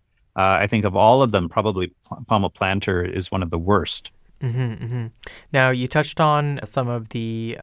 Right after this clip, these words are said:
Speaker 2: older agents that were previously used exclusively for palmoplantar psoriasis before the advent of the biologics, specifically apremilast and acitretin.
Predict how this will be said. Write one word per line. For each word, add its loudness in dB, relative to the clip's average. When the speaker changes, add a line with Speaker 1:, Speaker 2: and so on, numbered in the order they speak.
Speaker 2:
older 2
agents -6
that 0
were -4
previously -6
used -6
exclusively -4
for -2
palmoplantar -2
psoriasis -4
before 4
the 0
advent -4
of -4
the -4
biologics, -2
specifically 2
apremilast -2
and -2
acitretin. -6